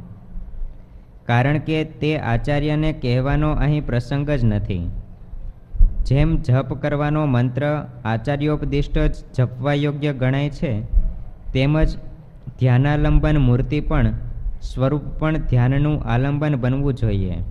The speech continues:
જેમ ગુરુ પાસેથી મેળવેલી વેદ વિદ્યા ગુરુમુખથી પ્રાપ્ત થયેલો મંત્ર તેમજ ધ્યાન વિષય સ્વરૂપ પણ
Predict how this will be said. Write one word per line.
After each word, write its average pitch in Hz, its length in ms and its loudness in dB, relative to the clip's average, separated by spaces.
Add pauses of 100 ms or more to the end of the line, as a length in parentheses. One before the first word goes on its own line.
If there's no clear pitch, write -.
(1400)
જેમ 147 360 0
ગુરુ 123 280 2
પાસેથી 156 560 -2
મેળવેલી 143 640 0
વેદ 127 320 -2
વિદ્યા 135 520 -2 (500)
ગુરુમુખથી 151 720 2
પ્રાપ્ત 127 440 -2
થયેલો 147 480 -2
મંત્ર 127 560 0 (480)
તેમજ 151 340 2
ધ્યાન 143 480 4
વિષય 147 360 2
સ્વરૂપ 147 380 2
પણ 147 360 0